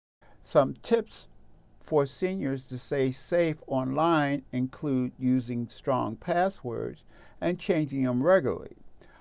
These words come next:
Avoid clicking on suspicious links or pop-up ads and using antivirus software when appropriate to protect against viruses and malware.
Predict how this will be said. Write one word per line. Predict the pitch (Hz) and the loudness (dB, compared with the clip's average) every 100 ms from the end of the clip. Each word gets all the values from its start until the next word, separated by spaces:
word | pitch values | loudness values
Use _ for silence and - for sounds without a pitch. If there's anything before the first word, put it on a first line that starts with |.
| - | 0
Avoid | - 143 170 202 214 208 | 0 2 4 4 4 0
clicking | - 180 165 160 | -6 -4 -6 -6
on | - 135 131 | 0 2 0
suspicious | 131 127 - 131 - 123 - | -4 -12 -6 -6 -6 -14 -2
links | 156 175 175 - | -2 -2 -6 -2
or | 123 | -2
pop-up | - 156 123 131 - - | 0 0 2 0 -6 -4
ads | 165 175 147 139 135 - - - - | 2 6 6 4 -6 -20 -20 -20 0
and | 175 180 | 0 2
using | 165 170 147 151 - - - | 0 -2 -2 -4 -6 -14 0
antivirus | 165 170 - 147 120 147 180 202 151 | 4 4 2 -6 6 8 8 4 0
software | - 123 123 131 127 120 | 2 4 4 2 2 2
when | 113 117 | 2 -4
appropriate | 110 - 202 196 120 117 110 - - - - | -6 -2 -2 -2 -4 -8 -8 -14 -20 -20 -2
to | 208 | 0
protect | 170 160 175 139 - | 0 -2 -2 -2 -8
against | 131 135 127 127 | -4 0 -2 -2
viruses | 123 120 120 120 - 123 120 - - | 2 4 4 2 -4 -8 -8 -12 -8
and | 117 | -4
malware. | 113 110 104 98 - - - | -2 0 0 -2 -4 -8 -10